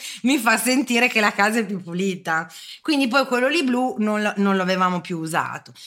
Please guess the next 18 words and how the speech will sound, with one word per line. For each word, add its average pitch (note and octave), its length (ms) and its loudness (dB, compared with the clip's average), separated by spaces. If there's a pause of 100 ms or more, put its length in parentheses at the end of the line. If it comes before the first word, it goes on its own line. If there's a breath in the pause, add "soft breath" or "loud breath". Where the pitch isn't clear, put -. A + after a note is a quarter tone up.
(220 loud breath)
All'Ikea D#4+ 480 2
è - 20 2
uscita C4+ 360 -2
questa G3 320 -4
nuova G#3 280 0
fantasia F#3 640 -2
che G3 120 -8
m'ha D#3+ 120 -6
fat-, G3+ 260 -4
mi F3+ 80 -6
faceva F#3+ 340 -4
impazzire, F3 760 -4
che A#3+ 160 -2
però A#3 220 2
aveva G#3+ 300 2
la F#3+ 120 2
base F3+ 300 0
blu. G3 360 -2